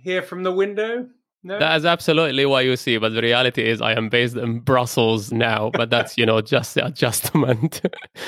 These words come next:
Speaker 2: Uh, really, finally, I'm really, uh, glad to, to have you, uh, on this show.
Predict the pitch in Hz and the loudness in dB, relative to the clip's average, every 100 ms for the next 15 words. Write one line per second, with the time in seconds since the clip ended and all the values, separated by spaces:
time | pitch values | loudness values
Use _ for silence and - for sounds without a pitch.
0 | 240 220 - - 156 143 135 127 123 - | -8 -8 -4 -2 0 2 2 4 2 -2
1 | _ _ 208 254 262 - 175 185 160 131 | _ _ -2 2 0 2 0 2 2 2
2 | 123 117 135 127 147 151 131 120 113 113 | 2 0 0 0 2 2 2 0 0 -2
3 | 113 120 117 120 117 117 113 113 110 110 | 0 0 0 0 -2 -2 0 0 0 0
4 | 110 120 110 110 113 110 107 - 113 | 0 0 -2 0 -2 0 -2 0 0